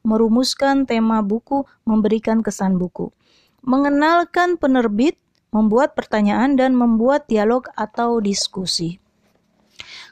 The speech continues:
Kemudian yang kelima, langkah-langkahnya itu membuat isi atau tubuh. Nah, isi berupa pernyataan resensi dari sebuah buku dan biasanya terdiri atas sinopsis, ya,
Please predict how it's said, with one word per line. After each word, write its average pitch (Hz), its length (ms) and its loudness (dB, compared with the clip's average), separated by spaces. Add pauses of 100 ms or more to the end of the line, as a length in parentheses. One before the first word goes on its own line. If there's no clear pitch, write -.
Kemudian 294 320 2
yang 359 80 2
kelima, 311 400 4
langkah-langkahnya 269 800 2
itu 311 480 2
membuat 285 880 2
isi 269 240 0
atau 262 400 0
tubuh. 285 480 2 (1400)
Nah, 233 240 2
isi 359 320 0
berupa 294 960 2
pernyataan 269 1120 0
resensi 254 560 0
dari 233 240 2
sebuah 226 480 0
buku 233 480 -2
dan 226 160 2
biasanya 208 640 2
terdiri 214 560 0
atas 233 560 -4
sinopsis, 226 880 -2
ya, - 320 -14